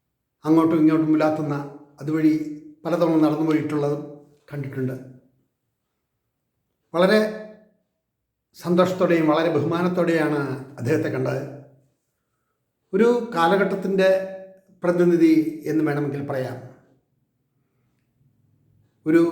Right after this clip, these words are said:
പ്രജയുടെ അല്ലെങ്കിൽ ഒരു വലിയൊരു സമൂഹത്തിൻ്റെ മുന്നിൽ ഒരുപാട് ചോദ്യങ്ങളും ഒരുപാട് ഉത്തരങ്ങളും നീതികേടിൻ്റെയും നീതിയുടെയും ഒക്കെ കാര്യങ്ങൾ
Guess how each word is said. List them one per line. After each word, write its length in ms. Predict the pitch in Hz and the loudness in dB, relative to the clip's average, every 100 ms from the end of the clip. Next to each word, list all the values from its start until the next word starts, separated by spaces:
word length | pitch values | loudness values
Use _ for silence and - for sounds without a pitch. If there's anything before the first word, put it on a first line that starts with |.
| - - - - _ _ _ _ _ _ 156 | -4 -12 -16 -20 _ _ _ _ _ _ -6
പ്രജയുടെ 500 | 160 170 175 160 151 - | 2 4 4 2 -2 -4
അല്ലെങ്കിൽ 260 | 139 160 160 156 | -4 -2 2 2
ഒരു 120 | 165 156 - 104 - - - - - _ _ _ - | 4 2 -2 -4 -12 -20 -20 -20 -20 _ _ _ -6
വലിയൊരു 340 | 147 165 170 160 | -2 2 2 2
സമൂഹത്തിൻ്റെ 600 | 160 156 170 170 151 156 147 - - - _ _ _ _ _ _ _ _ _ _ _ _ _ _ _ _ 143 | -2 -2 -2 -2 0 0 0 -8 -18 -20 _ _ _ _ _ _ _ _ _ _ _ _ _ _ _ _ 2
മുന്നിൽ 300 | 151 156 151 - - - - _ _ _ _ _ _ _ _ | 6 6 2 -4 -12 -16 -20 _ _ _ _ _ _ _ _
ഒരുപാട് 300 | 156 165 165 160 | 0 2 2 2
ചോദ്യങ്ങളും 420 | 160 151 147 143 139 147 | 0 2 2 0 -2 -2
ഒരുപാട് 280 | 156 160 156 | 0 2 0
ഉത്തരങ്ങളും 460 | - 160 151 139 120 - - - _ _ _ _ _ _ _ _ _ _ _ _ _ _ _ _ _ | 0 0 2 0 -4 -8 -16 -20 _ _ _ _ _ _ _ _ _ _ _ _ _ _ _ _ _
നീതികേടിൻ്റെയും 800 | 170 170 160 160 156 151 143 139 131 | 4 6 4 2 0 0 -2 -2 -2
നീതിയുടെയും 540 | 147 156 151 147 147 131 127 | 0 2 4 2 0 -2 -4
ഒക്കെ 160 | - 139 | -8 -10
കാര്യങ്ങൾ 380 | 139 131 139 131 | -8 -6 -4 -4